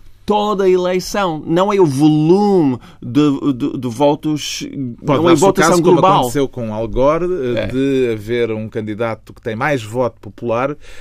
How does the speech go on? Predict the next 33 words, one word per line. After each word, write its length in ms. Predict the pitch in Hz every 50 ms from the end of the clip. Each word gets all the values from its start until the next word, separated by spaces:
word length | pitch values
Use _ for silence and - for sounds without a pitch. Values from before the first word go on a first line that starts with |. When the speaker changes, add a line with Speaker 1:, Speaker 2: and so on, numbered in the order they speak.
| - - - -
Speaker 2:
mas 280 | 107 113 113 110 -
que, 440 | - - 127 123 127 131 135 139 - -
eh, 140 | 139 110 104 - -
perde 320 | 139 127 123 120 117 110
depois 300 | 110 - - 127 123 110
no 100 | 117 117
colégio 320 | - - 117 110 101 113 110
eleitoral. 320 | 98 95 - - 87 80 - - -
Speaker 1:
E 100 | 214 196
se 160 | - - 208
ele 80 | 196 180
tivesse 420 | - 190 170 139 135 127 120 -
ganho, 400 | - 135 113 104 104 113 127 131 131 - - 147 - -
o 260 | - 98 - - 139
pequeno 580 | - - - - - - 185 190 202 208 220 202
estado 460 | 165 - - - 147 131 131 135 131
de 100 | 117 135
Nova 280 | 123 117 117 113 104 110
Hampshire, 500 | 104 110 98 95 98 92 - 143 147 156 - _ -
ele 120 | 151 139
teria 280 | 143 - 147 139 139 131
ganho 320 | 127 131 120 127 139 139
a 40 | 139
eleição. 600 | 139 147 151 151 - - 196 165 135 131 - -
Então, 300 | - 170 165 - 160 151 - 269 269 240 -
basta 560 | - 117 104 165 165 190 220 208 - - 220 185
um 120 | 160 156
estado 420 | 143 - - - 151 147 147 160
pequeno, 500 | 131 - 151 - - 143 123 131 151 170
mais 480 | 151 120 127 131 139 147 147 156 151 -
cinquenta 580 | - - 165 151 143 - 156 160 175 180 185 175
mil 200 | 160 156 147 139
votos, 600 | 117 120 120 117 127 127 - 170 175 175 - -